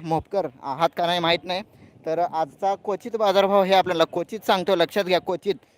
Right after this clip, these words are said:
एक ते दोन लॉट हे आपल्याला सतरा रुपयेपासून एकोणीस रुपयेपर्यंत बघायला भेटलेले आहेत. क्वचित लॉट, एक दोन लॉट सतरा रुपयापासून अठरा रुपये आणि एकोणीस रुपयेपर्यंत असा बाजारभाव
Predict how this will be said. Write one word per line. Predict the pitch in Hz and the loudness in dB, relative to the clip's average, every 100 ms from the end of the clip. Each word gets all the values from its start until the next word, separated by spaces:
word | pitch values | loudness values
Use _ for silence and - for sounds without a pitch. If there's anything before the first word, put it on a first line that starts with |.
| _ | _
एक | 143 185 - - _ - | -8 -8 -8 -20 _ -6
ते | 208 | -4
दोन | 190 160 190 208 185 _ _ _ - | -4 -2 -4 -4 -18 _ _ _ -16
लॉट | 175 175 202 - _ 143 | 0 4 4 2 _ -4
हे | 180 | 0
आपल्याला | 190 196 190 202 208 _ _ _ - | 2 0 2 0 0 _ _ _ -8
सतरा | 208 165 202 | -4 0 2
रुपयेपासून | 220 208 233 233 220 - 196 180 220 233 - - - - - | 2 0 -2 -2 -6 -4 -2 0 -2 -2 -14 -20 -20 -20 -18
एकोणीस | - 190 202 226 226 | -4 0 4 4 4
रुपयेपर्यंत | 233 233 226 226 220 | 2 4 2 0 2
बघायला | 226 185 180 190 | 4 6 6 6
भेटलेले | 196 190 180 160 | 4 4 6 6
आहेत. | 143 135 - - - - - | 6 0 -6 -18 -20 -20 -4
क्वचित | 170 160 214 | -2 0 -2
लॉट, | 185 185 202 - - | 2 2 2 -8 -6
एक | 170 180 | -4 0
दोन | 190 214 | 0 2
लॉट | 180 180 185 _ _ - - | 2 2 0 _ _ -20 -4
सतरा | 175 165 180 | -4 2 2
रुपयापासून | 196 208 185 170 170 | 2 0 0 2 2
अठरा | 135 139 175 | 2 2 0
रुपये | 185 175 196 | 0 -2 0
आणि | 202 | 4
एकोणीस | 190 190 185 185 | 4 4 -2 -4
रुपयेपर्यंत | 185 202 196 180 190 208 214 208 - | -6 -6 -2 0 0 0 0 -4 -10
असा | 143 147 185 | -8 0 2
बाजारभाव | 185 170 175 175 196 | 2 0 0 0 0